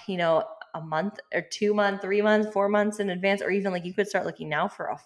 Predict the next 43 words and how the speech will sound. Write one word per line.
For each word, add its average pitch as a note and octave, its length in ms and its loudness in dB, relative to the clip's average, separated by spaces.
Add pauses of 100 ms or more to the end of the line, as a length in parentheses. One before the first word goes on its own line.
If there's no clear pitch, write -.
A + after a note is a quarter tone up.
fall D3 300 -4
retreat. C#4+ 560 -4
Do G3 80 -8
we F#3+ 60 -2
need A#3 160 -2
to, C#4 160 -6 (640)
do G3 100 0
I G3 100 4
need C4+ 160 0
to F4 80 0
host D#4 220 -2
another A3 300 2
one? B3+ 160 0
Are G#3 80 2
you, G#3 180 2
like, A#3 280 2 (760)
are G3+ 80 2
you A#3+ 100 0
ready A#3 200 2
for C4 120 -2
a B3 40 -2
glow C4+ 160 2
retreat, C#4 560 -2
but F#3+ 100 0
you G3+ 80 0
didn't A3+ 180 4
get A#3 120 -2
your G#3+ 100 2
ticket? C#4 460 0
<laughs> - 1700 -6
Glow F#3 180 0
retreat G3 320 0
twenty G3+ 260 -2
twenty-four. F#3+ 800 -2 (340)
Oh, - 340 0
well, - 300 -6
this F#3 220 -10
one G3+ 100 -4
is F#3 160 -2 (800)
<laughs> - 800 -16
two C#4 180 6
point B3+ 300 6
oh. G#3+ 400 6